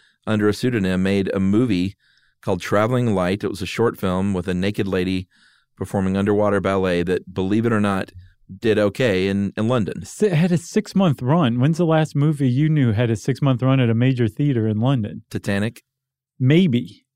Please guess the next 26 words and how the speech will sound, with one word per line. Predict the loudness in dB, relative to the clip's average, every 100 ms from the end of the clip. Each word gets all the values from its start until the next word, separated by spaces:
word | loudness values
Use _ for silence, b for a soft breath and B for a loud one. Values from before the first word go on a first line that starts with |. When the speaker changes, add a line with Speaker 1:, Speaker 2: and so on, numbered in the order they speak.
| -10
Speaker 1:
Yeah. | 0
Speaker 2:
It | 2
was | 2 2
lucky. | 2 2 -4 -8 -2
Probably | 2 4 4 4
Avatar | 4 2 -2 -4 -4 -4
is | -4
the | -2
last | -2 -2 -6 -4
one. | -4 -2 -6 -6
Speaker 1:
<laughs> | -6
Probably | -6 -4 -6
so. | -8 -12 -14
Speaker 2:
So | -2 4 6 4 0 _ -8
that | 2 6
was | 6 4
actually, | 2 0 -2
Chuck, | 0 0 0 0
part | 0 2
of | 0
a | -2
trilogy. | 0 2 0 -2 -10 -14 _ _ _ _ _ _ _ _ _ _ -20 _ _ -10
Speaker 1:
Titanic? | -6 -2 -2 -2 -8 0
Speaker 2:
No, | 4 4
Traveling | 4 4 4 4 2
Light. | 2 0